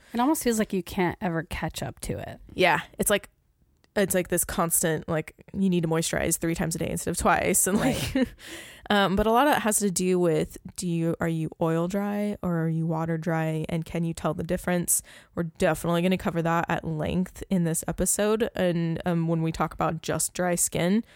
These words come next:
Speaker 2: but we do, we do cover it a little bit in episode four, I believe.
Speaker 1: Yeah, we definitely went into oil dry and water dry.
Speaker 2: Yeah.
Speaker 1: And I talked a lot about more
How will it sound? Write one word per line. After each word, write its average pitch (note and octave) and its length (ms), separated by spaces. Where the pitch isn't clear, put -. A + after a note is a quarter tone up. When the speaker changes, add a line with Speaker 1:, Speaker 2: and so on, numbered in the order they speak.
Speaker 2:
but F#3 260
we A#3+ 100
do, C4+ 140
we C#4 80
do E4 80
cover G#3 240
it F3+ 40
a E3+ 40
little D#3+ 160
bit D#3+ 120
in D#3 80
episode D#3 320
four, D3+ 240
I D#2+ 80
believe. - 460
Speaker 1:
Yeah, F#3+ 300
we A3 140
definitely G#3 320
went F3 180
into E3 320
oil E3+ 240
dry - 160
and G#3 240
water - 240
dry. F3+ 360
Speaker 2:
Yeah. F#3 340
Speaker 1:
And A3 80
I A3+ 80
talked - 280
a F3 40
lot E3 180
about D3+ 200
more D#3 460